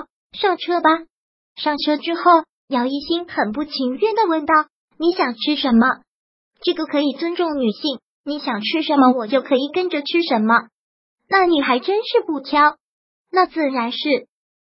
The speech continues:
”“那我给你要一碗二十块钱的麻辣烫，你吃吗？”“一碗二十块钱的麻辣烫？”陆一鸣都忍不住想笑，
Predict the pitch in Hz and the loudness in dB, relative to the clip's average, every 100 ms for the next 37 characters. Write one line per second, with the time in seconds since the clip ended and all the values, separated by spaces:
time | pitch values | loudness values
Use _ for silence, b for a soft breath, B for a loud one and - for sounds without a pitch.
0 | _ _ 370 359 285 240 247 285 285 311 | _ _ 0 2 2 2 0 2 2 2
1 | 311 269 - - 311 - 262 302 311 - | 2 0 0 2 2 0 -8 -4 -6 -2
2 | 240 262 262 240 302 285 - 277 - _ | -2 -2 -2 0 2 2 4 2 0 _
3 | _ - 240 220 440 466 466 403 - _ | _ -10 -8 -4 0 4 4 2 -2 _
4 | _ _ _ 359 370 277 - 311 285 262 | _ _ _ -2 0 -2 0 0 0 -4
5 | 277 - 370 294 262 262 311 302 269 262 | -4 0 0 0 0 2 2 4 2 4
6 | 392 453 277 285 269 _ _ _ _ _ | 4 4 4 2 0 _ _ _ _ _
7 | - 302 277 285 269 269 294 359 294 226 | -4 -2 0 0 0 0 0 2 4 4
8 | 220 262 320 302 240 214 - | 2 -2 -2 -2 -6 -8 -2